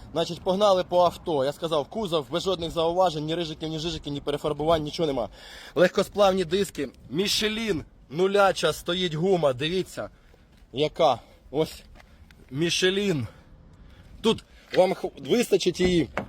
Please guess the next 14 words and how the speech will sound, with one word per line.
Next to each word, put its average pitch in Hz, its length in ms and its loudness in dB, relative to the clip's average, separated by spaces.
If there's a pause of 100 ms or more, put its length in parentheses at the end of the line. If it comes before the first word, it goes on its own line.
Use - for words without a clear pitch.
на 185 140 4
три 208 260 2
сезони 190 540 2
точно. 156 540 0 (840)
Понизу 190 380 0
дверей 190 320 2
ні 175 160 2
рик-, 190 280 2
рижиків, 165 500 -2
жижиків, 156 460 -2 (120)
казав, 156 300 4
немає. 156 440 4 (480)
Два 165 280 4
склопідіймача, 160 1080 -2